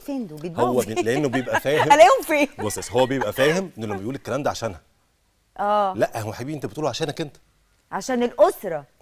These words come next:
Speaker 2: أنت كسبان والله.
Speaker 1: عشان الأسرة.
Speaker 2: آه، حقنا للدماء.
Speaker 1: ماشي. بيقول لك، آه، في كتير قوي من الأزواج بيشتكوا. يعني في إيه؟ الزوجة لما بتقعد تتكلم كتير قوي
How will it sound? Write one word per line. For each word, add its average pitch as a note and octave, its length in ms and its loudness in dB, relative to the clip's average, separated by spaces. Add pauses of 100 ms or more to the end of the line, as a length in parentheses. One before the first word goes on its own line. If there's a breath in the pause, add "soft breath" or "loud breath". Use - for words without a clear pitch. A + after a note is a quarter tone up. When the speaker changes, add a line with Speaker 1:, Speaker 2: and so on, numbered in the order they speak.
(120)
Speaker 2:
أنت D#3+ 220 -2
كسبان C#3+ 420 -2
والله. C#3+ 440 -4 (180)
Speaker 1:
عشان A#3 300 -4
الأسرة. E3 320 -2
Speaker 2:
آه، G#2 160 -14
حقنا C#3+ 260 -6
للدماء. A2+ 360 -10 (300)
Speaker 1:
ماشي. F#3 440 -2 (640 loud breath)
بيقول A3 680 2
لك، F4 160 2 (260)
آه، G#3+ 560 0
في G4 120 -2
كتير - 200 -4
قوي F4 200 2
من C#4+ 120 -2
الأزواج F#3 400 0 (540)
بيشتكوا. F#3+ 520 -8 (520)
يعني D3+ 300 -4 (100)
في G3+ 80 -6
إيه؟ F#3 260 -2 (760)
الزوجة B3 340 2
لما B3 180 2
بتقعد D#4 220 2
تتكلم C#4+ 380 -2
كتير B3 340 -6
قوي D4 260 0